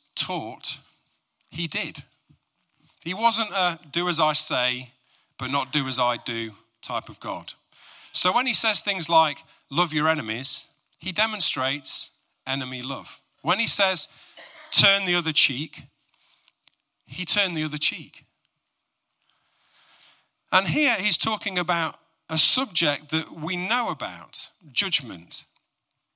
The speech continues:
"Judge not, and you shall not be judged."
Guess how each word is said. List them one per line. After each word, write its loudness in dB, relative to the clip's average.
"Judge 4
not, 0
and 0
you 2
shall 2
not -4
be -6
judged." -8